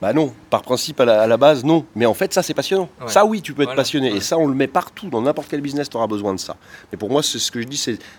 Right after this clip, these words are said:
Speaker 1: t'es passionné par les processus. Le
Speaker 2: Mm.
Speaker 1: processus créatif du, de, d'un produit, le processus créatif d'une page de vente, et cetera. Ça, oui, ça peut te passionner. Par contre, ton produit en lui-même, voilà, l'éleva-, l'élevage de chèvres, je pense qu'il y a des gens qui sont passionnés par ça.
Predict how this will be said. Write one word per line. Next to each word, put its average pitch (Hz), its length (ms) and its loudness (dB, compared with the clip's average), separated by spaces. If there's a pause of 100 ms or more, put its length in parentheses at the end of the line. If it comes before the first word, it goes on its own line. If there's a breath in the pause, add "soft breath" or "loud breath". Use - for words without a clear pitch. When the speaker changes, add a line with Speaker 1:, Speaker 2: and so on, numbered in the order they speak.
(100)
Speaker 1:
t'es 107 120 -6
passionné 135 380 0
par 123 160 2
les 110 60 0
processus. - 840 -8
Le 135 40 -20
Speaker 2:
Mm. - 20 -18
Speaker 1:
processus 101 340 -8
créatif 151 560 -2 (100)
du, 101 140 -14 (140)
de, 98 80 -6
d'un 95 160 -4
produit, 147 320 -6
le - 60 -10
processus - 400 -12
créatif 113 500 -4
d'une 101 180 -12
page 98 160 -6
de 143 80 -2
vente, 135 320 -2
et 95 80 -12
cetera. 98 340 -6 (280 loud breath)
Ça, 214 140 -2
oui, 220 100 0
ça 156 100 -6
peut 117 100 -8
te - 80 -18
passionner. 92 340 -8 (420 loud breath)
Par - 140 -14
contre, 143 180 -8
ton 104 160 -10
produit 120 560 -8
en 104 100 -4
lui-même, 107 500 -6 (1300 loud breath)
voilà, 185 220 0
l'éleva-, 156 420 4
l'élevage 151 480 0
de 131 120 -2
chèvres, 185 460 0
je - 80 -10
pense 147 200 -8
qu'il - 40 -4
y 123 40 -2
a 110 40 -2
des 110 80 -4
gens 180 140 -4
qui - 80 -8
sont 123 100 -6
passionnés 165 360 -4
par - 160 -12
ça. 92 180 -8